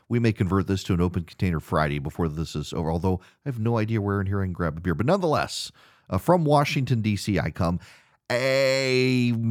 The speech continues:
probably, I'll just admit it. Uh, well, I, I got a speech in the morning. So I fly home, get home around midnight. And then in the morning, I gotta go give a speech. But I'm gonna check in on the coronation. That's right. Uh,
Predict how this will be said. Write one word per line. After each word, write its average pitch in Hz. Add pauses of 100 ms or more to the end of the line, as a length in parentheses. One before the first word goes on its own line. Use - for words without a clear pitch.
probably, 101
I'll 87
just 85
admit 85
it. 85 (100)
Uh, 92
well, 170
I, 117
I 123
got 135
a 117
speech -
in 95
the 87
morning. 76 (220)
So -
I 95
fly 113
home, 110 (140)
get 98
home 104
around 90
midnight. 92 (280)
And 92
then 98
in 95
the 90
morning, 92
I 82
gotta 82
go 78
give 80
a 73
speech. -
But 104
I'm 208
gonna 226
check -
in 110
on 98
the 87
coronation. 76 (760)
That's 147
right. 98
Uh, 92